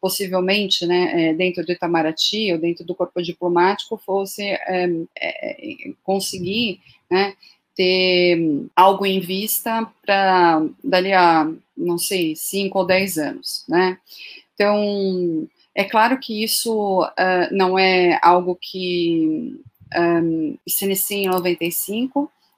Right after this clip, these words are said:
Se a gente for lembrar de um resgate de, dessa tentativa de ter um protagonismo na área de segurança internacional em âmbitos multilaterais no que foi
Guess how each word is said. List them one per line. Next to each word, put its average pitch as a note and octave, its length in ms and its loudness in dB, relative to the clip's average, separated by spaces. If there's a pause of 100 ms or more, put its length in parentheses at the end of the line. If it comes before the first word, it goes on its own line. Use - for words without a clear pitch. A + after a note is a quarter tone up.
Se F#3 120 -6
a - 20 -2
gente F#3+ 220 -2
for E3+ 100 -8
lembrar F3+ 360 4
de E3 60 0
um D#3+ 80 -2
resgate E3+ 720 0
de, E3 440 0
dessa E3 260 -6
tentativa F3 960 -2
de E3 120 -6
ter F3+ 120 -6
um F3 100 0
protagonismo F#3 840 -2
na F3 100 2
área E3+ 140 -2
de - 80 -12
segurança F3 440 -2
internacional F3 640 -2
em E3+ 80 2
âmbitos E3+ 360 -6
multilaterais E3+ 760 -2
no E3+ 120 -6
que F#3+ 100 -10
foi F3+ 380 -4